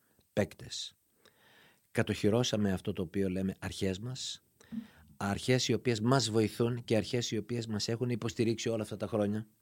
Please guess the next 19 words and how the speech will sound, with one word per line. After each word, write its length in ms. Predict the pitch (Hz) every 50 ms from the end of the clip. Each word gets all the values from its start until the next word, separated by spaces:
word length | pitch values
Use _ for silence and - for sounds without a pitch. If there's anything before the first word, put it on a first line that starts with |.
| _ -
σε 160 | - - - 113
οτιδήποτε 500 | 107 - 107 98 110 110 - 101 - 98
έχουμε 220 | - 98 101 95
πει 300 | - 107 107 104 98 - _
στα 180 | - - 104
διεθνή 340 | 95 98 95 - - 107 104
φόρα 260 | 98 - 104 104 101
και 100 | 92 -
οπουδήποτε. 580 | 90 82 92 87 98 90 85 87 - 101 104 107 - - - - - - - - - - - - - -
Άρα 240 | 127 131 139 147
νομίζω 300 | 139 127 120 135 139 143
ότι 140 | 135 127 120
από 120 | 107 - 101
αυτή 160 | - - 139
την 180 | 127 120 113
άποψη 440 | 120 135 139 139 131 - - 139 123 -
ορθώς 360 | - 104 - - 127 127 -
έχουμε 240 | 123 117 120 113 107
πάει 280 | - 113 117 123 113